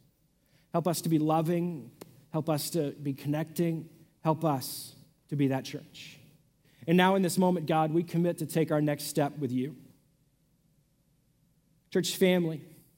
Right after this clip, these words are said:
we all have a next step. Will you commit to take it? Do some business with God in this moment to say, "I want to be a person that connects people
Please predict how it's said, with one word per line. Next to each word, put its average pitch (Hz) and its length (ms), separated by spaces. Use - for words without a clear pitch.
we 165 100
all 165 140
have 170 180
a 160 40
next 151 220
step. 151 320
Will 143 60
you 156 120
commit 156 300
to 151 60
take 151 300
it? 175 100
Do 208 80
some 202 180
business 190 320
with 165 120
God 170 260
in 151 80
this 156 180
moment 156 340
to 156 80
say, - 160
"I 156 100
want 180 100
to 175 40
be 170 80
a 160 40
person 165 460
that 139 120
connects 151 320
people - 440